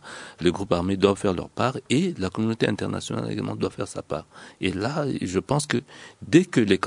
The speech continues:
le cantonnement est fait, le désarmement vient après le cantonnement. On n'avait pas demandé aux, aux groupes armés de désarmer au préalable, mais le cantonnement réduit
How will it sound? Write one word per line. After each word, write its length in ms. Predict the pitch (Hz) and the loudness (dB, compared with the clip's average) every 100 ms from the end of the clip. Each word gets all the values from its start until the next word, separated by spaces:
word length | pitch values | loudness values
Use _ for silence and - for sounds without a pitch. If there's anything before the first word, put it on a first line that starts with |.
| 101 | 0
le 120 | 98 | 2
cantonnement 480 | - 98 104 101 107 | 2 2 2 2 2
est 100 | 85 | 2
fait, 140 | - | 0
le 120 | 123 113 | 4 4
désarmement 720 | 113 123 131 143 143 156 139 | 6 6 6 4 0 -2 -4
vient 320 | 92 - 139 | -6 -6 -6
après 300 | - - 107 107 - - - | -10 -4 -4 -4 -14 -20 -6
le 80 | - | -4
cantonnement. 540 | 82 82 - 82 80 - | -2 -2 -2 -2 -4 -2
On 100 | 95 | 2
n'avait 340 | 110 104 120 | 4 4 2
pas 240 | 113 143 131 | 2 -2 0
demandé 560 | 101 98 92 98 110 - - - - - | 2 2 2 -2 -4 -6 -18 -18 -20 -2
aux, 580 | 87 90 82 80 76 73 | 2 4 4 4 2 0
aux 120 | 87 | -2
groupes 200 | 85 113 | -4 -2
armés 240 | 85 92 104 | 0 2 0
de 140 | 87 | -2
désarmer 380 | 80 92 95 101 | -2 0 2 2
au 120 | 90 | -2
préalable, 380 | - 78 73 71 | -4 -8 -8 -4
mais 300 | 107 113 156 170 | 0 2 2 0
le 120 | 87 | -4
cantonnement 580 | - 98 - 101 104 123 - - - - | -4 -4 -2 -2 -2 -6 -12 -20 -12 -4
réduit 720 | 92 101 110 107 117 123 | 2 2 2 -2 -4 -4